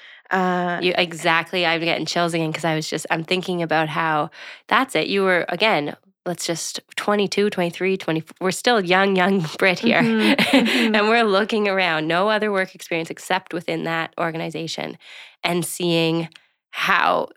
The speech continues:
Speaker 2: from the top down, how it's being treated to hit a limit,
Speaker 1: Right.
Speaker 2: which is limits do not exist except
Speaker 1: Right.
Speaker 2: in your mind, and you, they better, if, if you, they better not actually exist
Speaker 1: Right.
Speaker 2: here. <laughs>
Speaker 1: Right. You
Speaker 2: Yeah.
Speaker 1: get the job done, period.
Speaker 2: Period.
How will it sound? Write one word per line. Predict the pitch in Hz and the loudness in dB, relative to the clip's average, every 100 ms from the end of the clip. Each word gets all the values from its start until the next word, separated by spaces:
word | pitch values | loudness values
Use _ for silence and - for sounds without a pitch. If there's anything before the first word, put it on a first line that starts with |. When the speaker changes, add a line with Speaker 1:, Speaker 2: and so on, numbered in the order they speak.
| _ | _
Speaker 2:
from | 208 196 | 0 0
the | 180 | 0
top | - 190 180 | 0 0 0
down, | 185 170 160 156 - - | -2 0 0 -4 -10 -10
how | - 185 180 175 170 - - _ | -4 2 4 4 2 -2 -8 _
it's | 185 - | -4 -2
being | 175 165 | -2 -2
treated | 165 - 170 165 160 | -2 -2 0 0 -2
to | - 160 | -4 -4
hit | 165 165 | -2 0
a | |
limit, | 151 147 185 240 _ - | 0 -2 -2 -4 _ -2
Speaker 1:
Right. | 185 180 - - | -2 -2 -4 -2
Speaker 2:
which | 170 - | -2 0
is | 165 156 160 - _ _ _ _ 175 | 0 0 -4 -10 _ _ _ _ 0
limits | 175 160 - | 2 2 0
do | 180 | 0
not | 165 165 | 0 0
exist | 160 165 202 - | -2 -2 -4 -8
except | - - | -4 0
Speaker 1:
Right. | 185 | 0
Speaker 2:
in | 175 | 0
your | 170 | 0
mind, | 170 165 185 208 | 0 0 -2 -2
and | 180 160 - - - | -2 -2 -6 -16 -12
you, | 185 175 - | -6 -4 0
they | 170 | 0
better, | 165 165 - | 2 0 -2
if, | 170 | -6
if | - 175 | -8 -6
you, | 170 - - | -8 -8 -4
they | 175 | 0
better | 180 165 | 2 2
not | 160 147 - | 2 0 -4
actually | - 165 165 | -6 -4 -6
exist | - - 202 | -6 -6 -2
Speaker 1:
Right. | 220 | 0
Speaker 2:
here. | 247 - - - | 2 0 -2 0
<laughs> | 247 427 302 359 - - | 2 4 6 6 4 4
Speaker 1:
Right. | 453 392 370 285 - - - | 6 4 4 2 -4 -12 -6
You | 208 | -2
Speaker 2:
Yeah. | |
Speaker 1:
get | 226 220 | -2 0
the | 220 | 0
job | 214 202 190 | 0 0 0
done, | 190 180 | 0 -2
period. | 196 240 | 0 2
Speaker 2:
Period. | 240 262 180 - | 4 4 2 -2